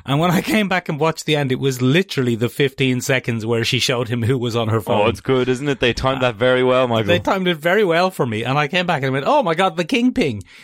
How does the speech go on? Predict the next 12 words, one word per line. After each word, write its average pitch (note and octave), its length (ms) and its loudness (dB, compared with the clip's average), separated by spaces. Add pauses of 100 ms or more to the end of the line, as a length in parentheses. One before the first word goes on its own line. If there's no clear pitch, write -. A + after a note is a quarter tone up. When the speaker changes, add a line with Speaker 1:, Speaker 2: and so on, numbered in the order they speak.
(140)
Speaker 1:
And F3+ 140 -4
then, C4 180 2
Benjamin, A#3+ 340 -2
he A3 80 -2
was G#3+ 160 -2
in A3+ 160 0
the, G#3+ 160 0
um, G#3 360 0 (220)
he's F3 220 -2
in G3 140 0
the F3+ 120 0
graphic. F3+ 640 -4